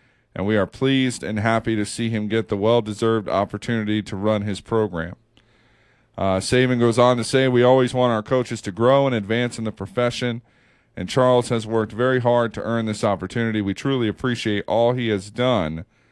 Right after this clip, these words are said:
to contribute to the success we've had at Alabama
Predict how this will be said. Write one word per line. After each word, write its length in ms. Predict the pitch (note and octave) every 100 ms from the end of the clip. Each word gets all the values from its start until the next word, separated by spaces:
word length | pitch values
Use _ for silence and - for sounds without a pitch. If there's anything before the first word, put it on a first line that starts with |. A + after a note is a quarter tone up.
| _ _ _ _ _
to 160 | - A2
contribute 520 | G#2+ - C#3 B2+ A2
to 100 | B2
the 140 | A2
success 580 | - G2+ - B2+ A#2+ -
we've 200 | A2+ A2
had 260 | A2+ G#2+ G2+
at 140 | E2
Alabama 720 | F#2+ G#2 G2 G#2+ G2+ G2 F#2